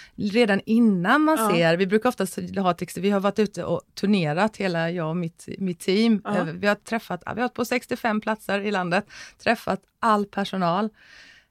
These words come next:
Speaker 1: Eh, det, det är jätteviktigt, och verkligen, vill man ha en förändring så måste man faktiskt
Speaker 2: Ja.
Speaker 1: själv, eh, ut och visa sig och även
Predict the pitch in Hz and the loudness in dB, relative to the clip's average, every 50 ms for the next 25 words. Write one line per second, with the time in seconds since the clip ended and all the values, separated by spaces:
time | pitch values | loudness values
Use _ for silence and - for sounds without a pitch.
0 | _ - 180 175 175 175 175 175 180 180 180 180 - - - 214 190 196 196 190 | _ -4 -2 0 0 0 0 -2 -2 -4 -4 -4 -6 -6 -6 -4 -2 0 0 0
1 | - 190 180 185 208 208 214 208 196 208 214 - - - 175 170 165 165 - - | 0 0 0 2 4 6 6 6 4 2 0 0 0 0 2 2 0 0 -2 -4
2 | 185 180 202 196 196 190 190 175 175 175 185 190 190 196 214 214 202 202 - 208 | -4 0 0 2 2 2 0 -2 -2 -2 -2 0 2 4 4 4 4 4 2 0
3 | 185 160 156 160 160 165 170 - 175 175 170 175 - - - 160 151 156 - - | -2 -2 -2 -2 -4 -4 -4 -4 -4 -4 -4 -6 -6 -6 -6 -6 -6 -6 -6 -6
4 | 156 208 214 214 214 220 - 165 160 165 165 160 165 165 160 160 160 165 - - | -4 -2 -2 -2 -2 0 0 0 0 0 -2 -4 -4 -4 -2 -2 -2 -2 -2 -4
5 | 175 165 - - 165 175 175 170 - - 156 - 151 156 156 - 180 - - 180 | -4 -4 -4 -6 -6 -4 -4 -6 -6 -8 -8 -6 -4 -4 -4 -2 -2 -2 0 0
6 | 170 160 165 160 170 - | 0 0 -2 -4 -6 -8